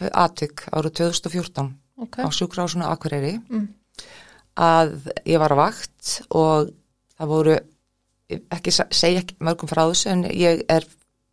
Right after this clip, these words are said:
Speaker 1: ég held ég sé búin að vinna mig nokkuð vel út úr þessu.
Speaker 2: Ok.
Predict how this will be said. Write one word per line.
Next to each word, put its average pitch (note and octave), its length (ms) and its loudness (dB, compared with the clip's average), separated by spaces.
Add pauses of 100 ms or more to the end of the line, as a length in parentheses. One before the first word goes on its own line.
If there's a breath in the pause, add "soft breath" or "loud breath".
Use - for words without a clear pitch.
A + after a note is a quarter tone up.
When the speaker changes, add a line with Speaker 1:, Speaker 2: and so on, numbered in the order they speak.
(240)
Speaker 1:
ég D#3+ 80 -2
held D3+ 160 -2
ég D#3+ 60 -2
sé F3 120 0
búin D#3+ 180 -4
að D3 40 -6
vinna F3 180 -2
mig F3+ 160 -4
nokkuð E3+ 220 -6
vel E3+ 140 -2
út F3+ 180 -6
úr C3 60 -6
þessu. B2+ 240 -6 (280)
Speaker 2:
Ok. A#3+ 240 -6